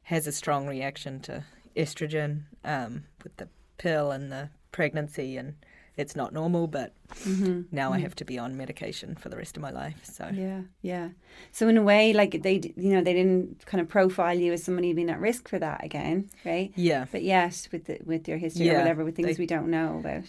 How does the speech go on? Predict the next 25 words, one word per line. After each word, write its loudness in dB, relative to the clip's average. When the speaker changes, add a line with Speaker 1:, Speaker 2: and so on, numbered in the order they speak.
Speaker 1:
Yeah, 0
Speaker 2:
Yeah. 6
Speaker 1:
they 2
just -6
think -8
it's -8
something -6
they, -8
uh, -2
probably -2
a -4
blood -4
clotting -4
disorder -6
that -10
they -10
don't -6
know -10
about -6
yet, -6
Speaker 2:
Yeah. -2
Speaker 1:
and, -10
um, -8
Speaker 2:
Mm-hmm. -6
Speaker 1:
that -2